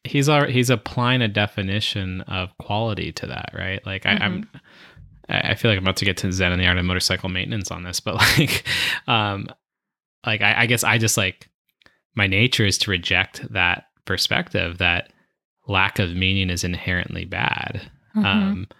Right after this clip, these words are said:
Speaker 1: 'cause I, I, I mean, you and I have talked about this. I, I think we come from a similar perspective in terms of our, our beliefs of purpose and,
Speaker 2: Mm-hmm.
Speaker 1: and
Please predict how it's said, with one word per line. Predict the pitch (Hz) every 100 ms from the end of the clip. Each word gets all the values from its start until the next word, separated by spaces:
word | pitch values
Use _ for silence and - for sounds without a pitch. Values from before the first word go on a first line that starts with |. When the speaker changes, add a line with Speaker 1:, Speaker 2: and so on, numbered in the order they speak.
| _ -
Speaker 1:
'cause | 151
I, | 143
I, | 175 - 76 - 123
I |
mean, | 113 110 110
you | 135
and |
I | 92
have | 85
talked | - 87 -
about | 87 85
this. | 104 175 104
I, | 95 -
I | 104
think | 101 104 -
we | - 98
come | 95 101
from | 92 92
a |
similar | 87 95 90 87 87
perspective | 87 - - 95 101 - 90 87
in | 90
terms | 90 92 90 90
of | 92 95 - _ _ _ _ _ _ _ - -
our, | 101 92 90 87 90 _ - - _ _ -
our | 98
beliefs | 92 95 92 90 90 -
of | - 92 87 90 - - _ _ _ _ _ _ _
purpose | - 104 92 98 92 -
and, | - 92 90 90 95 95
Speaker 2:
Mm-hmm. | 98
Speaker 1:
and | 95 95 90 92 -